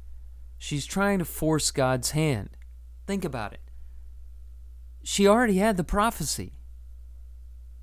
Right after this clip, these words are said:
She already had the oracle of the birth of Jacob and Esau, which said, "The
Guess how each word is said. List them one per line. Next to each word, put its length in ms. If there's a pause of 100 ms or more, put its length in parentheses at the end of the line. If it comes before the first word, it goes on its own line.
(680)
She 320
already 560
had 440
the 320
oracle 800 (1080)
of 520 (120)
the 160
birth 440
of 160
Jacob 360
and 120
Esau, 420
which 280
said, 300
"The 180